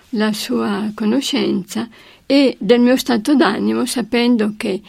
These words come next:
mi gironzolava per, eh, per le camere della casa. Avevo, eh, incominciato poi a riflettere, eh, siccome non l'avevo visto bene perché era,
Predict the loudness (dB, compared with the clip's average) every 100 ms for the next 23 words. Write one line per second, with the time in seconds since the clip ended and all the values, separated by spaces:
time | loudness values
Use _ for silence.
0 | -20 -16 0 0 2 0 2 0 2 2
1 | 0 -2 -4 -4 -4 -4 -2 -2 -4 -4
2 | -4 -6 -10 -20 -12 -4 0 0 0 0
3 | 0 0 -2 -2 -4 -6 -8 -10 -12 -14
4 | -20 _ _ -20 _ _ 0 2 4 4
5 | 4 2 0 0 -2 -4 -2 0 0 2
6 | 2 0 -2 -2 -4 -4 -4 -4 -8 -20
7 | -8 -2 0 0 0 0 0 -2 -4 -4
8 | -4 -6 -6 -4 -4 -6 -8 -2 2 2
9 | 2 0 2 0 0 -2 0 0 -2 -4
10 | -2 -2 0 0 -2 -4 -10 -6 -4 -4
11 | -4 -8